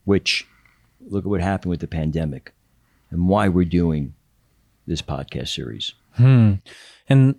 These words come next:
Speaker 2: that kind of goes into what, what I was thinking too, is this podcast. This is something that you came to me and you said, "Zach,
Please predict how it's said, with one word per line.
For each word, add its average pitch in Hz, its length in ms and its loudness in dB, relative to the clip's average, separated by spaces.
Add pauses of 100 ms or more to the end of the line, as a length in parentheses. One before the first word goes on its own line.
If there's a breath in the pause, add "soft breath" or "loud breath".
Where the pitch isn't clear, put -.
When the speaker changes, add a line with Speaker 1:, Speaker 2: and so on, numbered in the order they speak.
(100)
Speaker 2:
that 131 180 0
kind 139 180 4
of 110 100 2
goes 117 280 4
into 107 880 4 (240)
what, 104 300 0 (280)
what 110 160 0
I 110 80 2
was 104 160 0
thinking 104 360 2
too, 107 280 2
is 95 380 2
this 117 260 2
podcast. 104 1040 -4 (140)
This 135 320 -2
is 147 100 -2
something 110 520 0
that 98 460 -2 (440 soft breath)
you 117 840 4 (220)
came 123 240 4
to 135 160 -4
me 113 340 -4 (260)
and 104 600 0
you 104 80 -4
said, 101 260 -4
"Zach, 101 480 -2